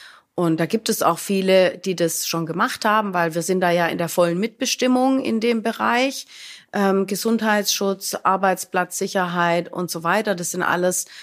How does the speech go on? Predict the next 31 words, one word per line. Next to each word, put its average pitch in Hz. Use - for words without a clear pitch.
voll 190
mitbestimmte 190
Bereiche 208
im 185
Betrieb 196
und 180
im 180
Unternehmen, 170
egal 175
jetzt 185
ob 175
nach 175
Betriebsverfassungsgesetz 185
oder 170
nach 170
Personalvertretungsrechten 180
oder 175
Mitarbeitervertretungen. 202
Und 185
wenn 180
die 196
dann 214
festlegen, 196
äh, 180
was 175
passiert 226
und 180
wer 180
die 180
Ansprechpartner 208
sind 190